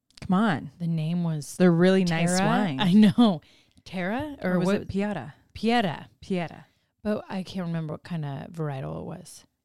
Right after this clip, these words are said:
Speaker 2: A,
Speaker 1: Or
Speaker 2: a Cabernet.
Speaker 1: Yeah, it was just a full body cab.
Speaker 2: Yeah.
Speaker 1: Ooh,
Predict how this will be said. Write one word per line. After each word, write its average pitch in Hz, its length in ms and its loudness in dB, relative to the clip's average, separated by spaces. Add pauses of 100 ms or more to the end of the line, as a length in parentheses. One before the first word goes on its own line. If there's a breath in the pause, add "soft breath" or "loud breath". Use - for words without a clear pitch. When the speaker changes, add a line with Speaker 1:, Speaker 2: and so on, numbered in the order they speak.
Speaker 2:
A, - 60 -4
Speaker 1:
Or 254 140 4
Speaker 2:
a 269 80 0
Cabernet. 226 540 0
Speaker 1:
Yeah, 240 80 0
it 220 40 0
was 185 120 -6
just 196 180 -10
a 175 40 -4
full 185 200 -6
body 170 260 -4
cab. 196 280 -16
Speaker 2:
Yeah. 160 200 -12 (440)
Speaker 1:
Ooh, 170 600 -6